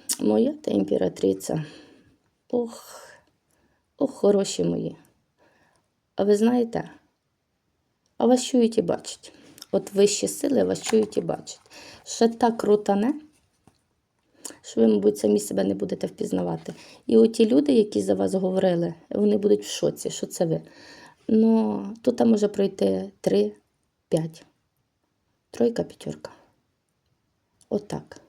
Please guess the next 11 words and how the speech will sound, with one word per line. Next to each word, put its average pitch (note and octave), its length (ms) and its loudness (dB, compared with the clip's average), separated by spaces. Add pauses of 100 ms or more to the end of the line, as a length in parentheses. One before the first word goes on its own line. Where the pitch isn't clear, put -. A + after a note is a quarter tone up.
(280)
Ну, F#3+ 200 0
ваше F#3+ 320 -2
життя F3+ 320 -4
ще F#3 200 -4
так C#4+ 300 -4
круто F3 360 -4
зміниться. E3 640 -2 (460)
Ви G3 160 6
такий G#3 440 0
візьмете F#3 520 -2
верх, A#3 460 -4